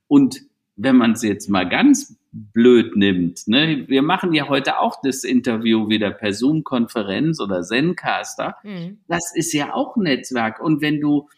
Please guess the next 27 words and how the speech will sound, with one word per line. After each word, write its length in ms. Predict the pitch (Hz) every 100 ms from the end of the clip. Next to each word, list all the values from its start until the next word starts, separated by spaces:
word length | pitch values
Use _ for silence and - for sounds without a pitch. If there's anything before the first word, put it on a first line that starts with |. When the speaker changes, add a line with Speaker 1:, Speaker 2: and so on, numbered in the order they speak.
| _ -
Speaker 1:
jetzt, 480 | 143 139 - -
äh, 100 | 127
Meetings 840 | 131 151 220 269 226 143 127 165 -
mit 260 | 147 135 -
Zoom 600 | - 185 190 185 180 175
oder 400 | 127 123 123 120
mit 440 | 120 120 - -
Teams 500 | - 202 196 190 -
von 240 | 139 123 127
Microsoft 720 | 165 190 - 170 165 156 -
und 160 | 107
anderen 500 | - 190 196 151 139
Dingen 320 | 135 143 120 101
machst, 540 | 101 135 - - - _ - _
dann 400 | - 135 127 120
wird 640 | - 233 349 - - - _ -
deine 800 | 104 127 127 127 117 107 104 _ _ _ _
Organisation, 1200 | 127 139 131 123 117 107 110 107 120 107 127 170
die 120 | 139
früher 400 | 107 - 220 220
im 220 | 156 143 127
Büro 300 | 127 160 277
zusammengesessen 760 | - 127 117 110 107 107 -
haben, 140 | 135 156
physisch 760 | - 302 339 330 240 131 113 -
zur 180 | - 190
Netzwerkorganisation. 1800 | 247 330 - 156 110 - - 90 85 85 87 - 82 - - - -